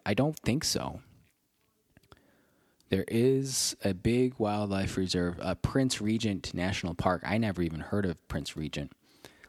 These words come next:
Let's pull up some of these Google images. There's a nice waterfall. The problem is it's gonna cost you, like, thousands of dollars even to just fly here.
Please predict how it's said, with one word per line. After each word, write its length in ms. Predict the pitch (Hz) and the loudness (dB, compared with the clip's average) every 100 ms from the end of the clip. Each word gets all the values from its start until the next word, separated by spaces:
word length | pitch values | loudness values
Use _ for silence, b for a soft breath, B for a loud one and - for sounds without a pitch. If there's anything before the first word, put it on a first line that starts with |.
| B | B
Let's 160 | 104 - | -2 2
pull 260 | - 110 | 4 4
up 60 | 95 | 2
some 160 | 104 | 0
of 40 | 92 | 2
these 180 | 87 - | 0 2
Google 320 | 98 85 80 | 0 2 0
images. 580 | 87 85 73 82 - - | 0 0 -2 0 -2 0
There's 200 | 131 135 | -2 0
a 60 | 98 | 2
nice 320 | 87 95 - | 2 0 0
waterfall. 640 | 73 76 - - - 123 - B B B B | 0 0 -2 -4 -4 -6 -10 B B B B
The 100 | 131 | 0
problem 440 | - 151 151 147 | 2 4 4 4
is 180 | 135 127 | 2 2
it's 100 | 123 | 0
gonna 180 | - 123 | 0 2
cost 320 | - 110 113 | 4 2 4
you, 60 | 120 | 2
like, 220 | 104 - | 2 0
thousands 480 | - 87 95 107 98 | 0 2 2 0 -2
of 120 | 95 | 0
dollars 440 | 92 95 95 95 | 2 2 0 -2
even 180 | - 95 | -2 -2
to 80 | 95 | -2
just 180 | 90 - | -2 -2
fly 400 | - - 87 92 | -4 -2 0 0
here. 400 | 90 - - | -4 -8 -10